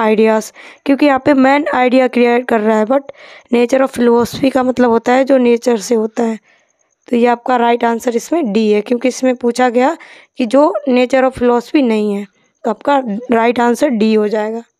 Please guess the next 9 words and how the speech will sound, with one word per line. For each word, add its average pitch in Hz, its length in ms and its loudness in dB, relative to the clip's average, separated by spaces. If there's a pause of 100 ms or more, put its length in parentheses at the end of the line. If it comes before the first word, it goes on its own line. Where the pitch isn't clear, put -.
(1300)
इसके 285 200 0
बाद 294 180 2
में 294 140 2
ट्वेल्थ 285 420 2
आपका 269 300 0
जो 262 140 0
question 254 480 -2
है, 320 200 -2 (960)
all 285 280 2